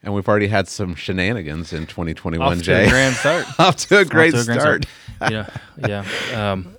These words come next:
Speaker 1: What was it, the, the hundred and seventeenth congressional session? Is that,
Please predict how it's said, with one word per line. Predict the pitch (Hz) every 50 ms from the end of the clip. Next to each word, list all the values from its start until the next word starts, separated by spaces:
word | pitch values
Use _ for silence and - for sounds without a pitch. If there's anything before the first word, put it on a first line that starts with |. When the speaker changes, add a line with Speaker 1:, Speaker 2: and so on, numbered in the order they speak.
| _ -
Speaker 1:
What | 131 135
was | 127 117 98
it, | 113 110
the, | - 113 110 117 - 110 117 113 110 110 107 - 71 107 - - _ _ _ _ _
the | - 85 120 104
hundred | 95 110 143 139 139 143 135
and | 123 113 110 -
seventeenth | - - - 135 120 127 127 113 - - 147 139 139 135 - - - - - - _ _ _ _ _ _ _ _ _ _
congressional | - - 131 120 127 123 - - - 147 135 123
session? | - - 135 131 - - 139 131
Is | 120 117
that, | 123 120 120 127